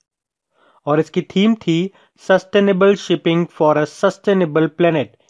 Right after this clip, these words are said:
स्थायी ग्रह के लिए सतत शिपिंग। अच्छा देखो, ये तो नेशनल मैरीटाइम डे हो गया, एक वर्ल्ड मैरीटाइम डे भी होता है, लेकिन वो फिक्स डे नहीं होता उसका कोई,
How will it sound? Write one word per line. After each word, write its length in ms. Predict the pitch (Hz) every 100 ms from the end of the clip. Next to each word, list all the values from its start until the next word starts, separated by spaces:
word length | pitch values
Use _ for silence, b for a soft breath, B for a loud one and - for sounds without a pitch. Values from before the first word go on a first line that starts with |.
| _ 160
स्थायी 460 | - - 165 185
ग्रह 260 | 160 147 151
के 160 | 160
लिए 260 | 151 139 143
सतत 460 | - 165 - 156 _ _ -
शिपिंग। 360 | 196 180 120 107 _ _ _ _ _ _ _ _ _ _ _ -
अच्छा 200 | 190 220
देखो, 340 | 185 156 147 _ _ _ _ -
ये 140 | 185
तो 100 | 240
नेशनल 480 | 202 175 170 220 220
मैरीटाइम 480 | 175 160 160 165 165
डे 120 | 165
हो 120 | 160
गया, 240 | 156 160 165 _ _ _ -
एक 180 | 226 202
वर्ल्ड 360 | 143 202 247
मैरीटाइम 520 | 214 175 165 175 170
डे 140 | 151 151
भी 120 | 165
होता 260 | 160 156 156
है, 180 | 151 - _ _ -
लेकिन 240 | 165 202
वो 300 | 175 196 233 -
फिक्स 240 | 208 - 180
डे 120 | 175
नहीं 100 | 165
होता 200 | 131 135
उसका 220 | 139 185
कोई, 200 | 143 113